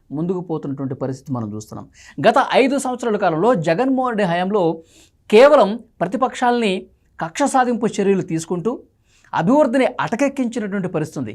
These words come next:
కేవలం దూషణలు, బూతు రాజకీయాలు ఉంది. కానీ ఇప్పుడు వాళ్ళ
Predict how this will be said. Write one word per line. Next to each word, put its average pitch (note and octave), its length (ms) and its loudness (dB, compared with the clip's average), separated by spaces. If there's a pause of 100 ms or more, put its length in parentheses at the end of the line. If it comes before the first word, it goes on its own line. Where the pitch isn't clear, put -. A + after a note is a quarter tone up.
(120)
కేవలం B3 320 4 (180)
దూషణలు, A3 480 0 (160)
బూతు C4 260 0
రాజకీయాలు F#3+ 480 -2
ఉంది. G#2 160 -10 (420)
కానీ D4 300 6
ఇప్పుడు A3+ 240 6 (380)
వాళ్ళ F#3 160 6